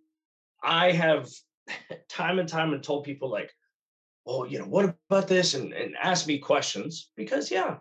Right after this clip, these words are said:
I have a craft. It's crazy. I forget who, I think it probably was you said, like,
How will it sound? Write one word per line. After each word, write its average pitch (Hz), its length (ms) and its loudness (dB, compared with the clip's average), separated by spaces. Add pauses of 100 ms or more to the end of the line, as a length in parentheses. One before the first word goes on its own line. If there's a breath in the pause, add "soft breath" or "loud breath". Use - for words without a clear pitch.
(340)
I 165 100 2
have 185 200 0
a 165 100 0 (200)
craft. 165 360 -4 (460)
It's 143 200 2
crazy. 127 680 0 (680)
I - 40 -14
forget 160 300 0
who, 151 440 6
I 131 80 0
think 190 220 0
it 143 460 -2
probably 165 380 -2
was 98 180 -6
you 160 200 -2
said, - 260 -2
like, 104 240 -4